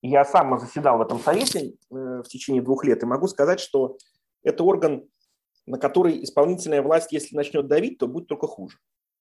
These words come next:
И многократно с, э, российский, э, петербургский, например, Совет адвокатской палаты не соглашался с представлениями государственных органов о лишении адвокатского статуса, ну, там, знаменитых, э, коллег.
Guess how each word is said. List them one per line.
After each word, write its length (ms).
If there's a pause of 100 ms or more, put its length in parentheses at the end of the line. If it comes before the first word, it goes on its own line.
(180)
И 80
многократно 760
с, 240
э, 480 (280)
российский, 680
э, 120
петербургский, 540
например, 220
Совет 300
адвокатской 480
палаты 240
не 80
соглашался 720
с 240
представлениями 760
государственных 520
органов 340
о 40
лишении 320
адвокатского 480
статуса, 360 (560)
ну, 60
там, 140
знаменитых, 580 (420)
э, 500 (160)
коллег. 400